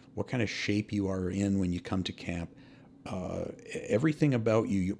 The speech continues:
and most of all, it's a business. So mo-, the most important factor in any guy's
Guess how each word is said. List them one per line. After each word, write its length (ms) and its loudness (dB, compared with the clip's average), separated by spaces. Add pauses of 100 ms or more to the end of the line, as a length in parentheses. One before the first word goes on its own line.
(180)
and 300 2
most 480 6
of 140 2
all, 440 -2 (400)
it's 180 0
a 40 2
business. 400 2
So 160 -2
mo-, 360 2
the 160 0
most 280 2
important 460 0
factor 500 -4
in 220 0
any 400 -2
guy's 560 0